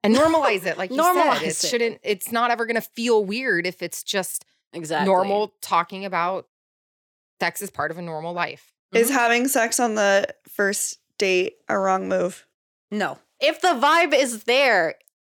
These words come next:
Speaker 2: go for it. If the vibe is there, go for it.
Speaker 1: Yeah, why is that such a thing? 'Cause now I'm single, and then some people
Speaker 3: Yeah.
Speaker 1: are like, "Well, if you really like this one, you should wait three dates or wait this time." And I'm like,
Speaker 3: Mm-hmm.
Speaker 1: "Why?"
Speaker 3: Why?
Speaker 2: Why? If the vibe is there,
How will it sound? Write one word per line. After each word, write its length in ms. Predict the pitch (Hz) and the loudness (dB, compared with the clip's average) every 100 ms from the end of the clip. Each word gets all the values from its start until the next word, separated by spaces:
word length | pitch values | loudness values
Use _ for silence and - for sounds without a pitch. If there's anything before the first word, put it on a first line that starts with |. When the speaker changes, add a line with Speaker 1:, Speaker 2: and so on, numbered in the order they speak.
| _ _ _ - | _ _ _ -2
Speaker 2:
go 220 | 254 262 | 2 2
for 380 | 262 208 170 139 | 2 -2 0 0
it. 220 | 117 - _ _ _ _ _ - | -6 -10 _ _ _ _ _ -8
If 180 | 190 190 | -6 -2
the 140 | 240 | -4
vibe 360 | 214 202 208 208 | 0 0 0 -2
is 140 | 214 | -4
there, 220 | 190 180 175 | 0 0 0
go 260 | 170 165 | -2 -4
for 120 | - - | -6 -2
it. 40 | |
Speaker 1:
Yeah, 120 | 285 | 0
why 240 | 262 226 294 | 2 2 0
is 140 | 359 | 0
that 160 | 403 392 | -2 -2
such 220 | 302 277 | -4 -4
a 40 | |
thing? 260 | 269 202 185 | -4 -6 -6
'Cause 180 | 165 170 | -8 -2
now 200 | 196 254 | 0 0
I'm 100 | 269 | -2
single, 480 | 240 214 202 196 190 | -6 -6 -6 -6 -6
and 120 | 180 | -6
then 140 | 175 170 | -8 -8
some 140 | 196 | -4
people 160 | 233 247 | -2 0
Speaker 3:
Yeah. 60 | |
Speaker 1:
are 60 | 175 | 0
like, 160 | 180 208 | 0 0
"Well, 100 | 208 | -4
if 100 | 214 | -4
you 100 | 214 | -4
really 240 | 240 247 | -2 0
like 300 | 180 170 - | 0 -2 -6
this 220 | 196 - | -12 -8
one, 360 | 202 190 185 180 - _ - | -8 -6 -6 -8 -14 _ -6
you 120 | 190 | -2
should 220 | - 165 | -2 -2
wait 420 | 170 180 160 135 _ _ _ | 0 0 -2 -8 _ _ _
three 220 | - 233 226 | -4 -2 2
dates 420 | 190 170 165 - | 2 2 -2 -6
or 60 | 170 | -4
wait 260 | 196 202 | -6 -4
this 180 | 202 196 | -6 -6
time." 300 | - 196 185 | -4 -4 -4
And 80 | 170 | -4
I'm 120 | 165 | -6
like, 200 | 165 156 | -6 -8
Speaker 3:
Mm-hmm. 460 | - 240 240 208 214 - | -6 -2 -2 -2 -6 -10
Speaker 1:
"Why?" 360 | - 147 135 127 _ _ _ _ _ _ | -4 -2 -2 -8 _ _ _ _ _ _
Speaker 3:
Why? 240 | - 202 226 | -6 -2 -2
Speaker 2:
Why? 120 | 269 - | -2 -4
If 180 | 175 175 | -8 -6
the 80 | 190 | -4
vibe 320 | 180 185 240 | 0 2 2
is 120 | 285 254 | -2 0
there, 380 | 330 339 330 | 2 2 0